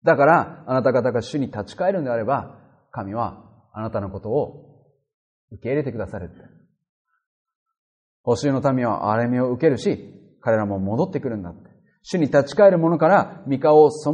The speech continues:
けるようなことは、神は決してないって。これは励ましですよね。神に対して思い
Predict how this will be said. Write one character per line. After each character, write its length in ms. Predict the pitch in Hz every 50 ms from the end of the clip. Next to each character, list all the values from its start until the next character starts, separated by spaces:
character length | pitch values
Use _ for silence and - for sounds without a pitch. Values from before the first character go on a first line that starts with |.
| 180 180 185
け 120 | 226 208
る 60 | 185
よ 100 | 160 135
う 20 | 117
な 100 | 110 104
こ 100 | 113 113
と 100 | 120 131
は、 300 | 160 143 - - - - - _ _
神 200 | - 127 104 101
は 60 | 90 92 - -
決 160 | 104 90 -
し 40 | _
て 80 | -
な 160 | 165 180 202 208
い 60 | -
っ 20 |
て。 180 | - - - - _ _ _ _ _ _ _ _ _ _ _ _ _ _ _ _ _ _ _ _ _ _ _ _ _ _ _ _ _
こ 100 | _ 113
れ 60 | 123 170
は 60 | 180
励 360 | - - - 139 135 170 190
ま 80 | 196 190
し 40 |
で 100 | 208 196
す 100 | 170 156
よ 60 | 143 110
ね。 320 | 120 123 - - - _ _ _ _ _ _ _ _ _ _ _ _ _ _ _ _ _ _ _ _ _ _ _ _ _ 120 120 120
神 240 | - 208 214 208 185
に 100 | 156 143
対 200 | 175 175 170 143
し 80 | -
て 120 | 170 160 147
思 300 | 120 135 147 170 196
い 40 | 214